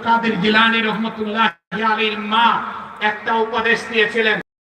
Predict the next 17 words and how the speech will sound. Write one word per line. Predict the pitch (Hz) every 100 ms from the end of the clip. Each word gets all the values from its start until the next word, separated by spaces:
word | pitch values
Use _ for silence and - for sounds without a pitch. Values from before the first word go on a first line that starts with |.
| _ _
মাও | 214 220 226 214 -
কোনোদিন | 226 220 233
এমন | 220 262 247
নেককার | 233 226 - 226 -
ছিলেন, | 226 220 208 - - -
লম্বা | 254 285 285 285 254
কথা, | 247 240 247
লম্বা | 233 226 233 220 226
কথা, | 214 233 277 - - -
যে | 214 214
উনি | 247 247
কোনোদিন | 220 - 247 240 226 151 - -
একটা | 208 214 - - 226 226 - 240
পর | 254 262 269 262 247
মানুষের | 220 226 233 - 247 226 -
চেহারার | 247 208 226 226 -
দিকে | 208 208 233